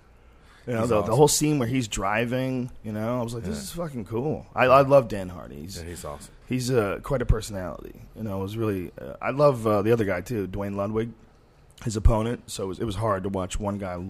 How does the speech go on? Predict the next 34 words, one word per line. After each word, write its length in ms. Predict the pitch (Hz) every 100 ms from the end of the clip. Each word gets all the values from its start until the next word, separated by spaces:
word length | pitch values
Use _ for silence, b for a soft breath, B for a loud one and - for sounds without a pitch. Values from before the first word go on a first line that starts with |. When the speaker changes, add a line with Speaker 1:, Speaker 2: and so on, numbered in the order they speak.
| - -
Speaker 1:
one 260 | 98 101
guy 140 | 95 87
lose 340 | 92 92 92
and 100 | 92
one 140 | 90
guy 100 | 87
win. 220 | 90 95 98
It 80 |
always 300 | 123 117 92
is, 240 | 101 90 85
but 180 | 92 85 B B B B
it's 160 | 110 -
nice 200 | 135 117
to 40 |
see 220 | - 120 104
Dan 300 | 104 104 95
Hardy 260 | 104 87
successful 540 | - - 85 92 - -
again. 300 | 60 - - - _ _ _
I 60 | 110
love 220 | 156 208
a 40 |
story 300 | 175 - 160
like 220 | 101 87 80
that, 200 | 76 60
man. 160 | 80
I 60 | 98
love 180 | 127 131
Speaker 2:
Yeah. 40 |
Speaker 1:
when 80 | 127
a 40 |
guy 200 | 120 113
takes, 280 | 107 117 107
like, 140 | -